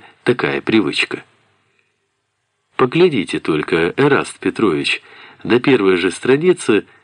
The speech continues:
на самом видном месте». Новейший американский корсет – лорд Байрон из прочнейшего китового уса для мужчин, желающих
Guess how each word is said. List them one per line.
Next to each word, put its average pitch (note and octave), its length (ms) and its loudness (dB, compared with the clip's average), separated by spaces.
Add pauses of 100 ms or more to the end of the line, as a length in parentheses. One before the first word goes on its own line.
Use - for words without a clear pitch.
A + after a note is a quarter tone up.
(180)
на A#2 200 0
самом F#2+ 500 -2
видном F#2 420 -2
месте». - 580 -6 (1300)
Новейший A#2+ 800 2
американский G#2 760 -4
корсет – - 760 -2 (420)
лорд G#2+ 680 2
Байрон F2 600 -2 (680)
из D#2 280 -2
прочнейшего D#3 1000 2
китового A#2 800 2 (100)
уса G2+ 420 -4
для A#2 180 2
мужчин, C#3+ 540 -2 (840)
желающих F#2 840 0